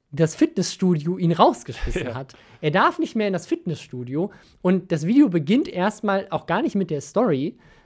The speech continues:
Speaker 1: sondern mit einem Rant darüber, wie scheiße das andere Fitnessstudio in Buxtehude ist.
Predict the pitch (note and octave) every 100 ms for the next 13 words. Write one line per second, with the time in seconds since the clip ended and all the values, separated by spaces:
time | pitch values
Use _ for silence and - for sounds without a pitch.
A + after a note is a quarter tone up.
0 | _ D#3 A3 G#3 G3+ G3 D#3+ C#3 F#3 C#4
1 | F#3 B2+ D3 D#3+ F#3 F3 D#3+ E3+ - G#3
2 | C4 A3 E3+ D#3+ - A3+ D4 A3+ E3 E3
3 | E3 E3+ D#3+ - F3 E3 D#3+ D3 E3 -
4 | D#3 F#3 F3+ D#3+ A#3 -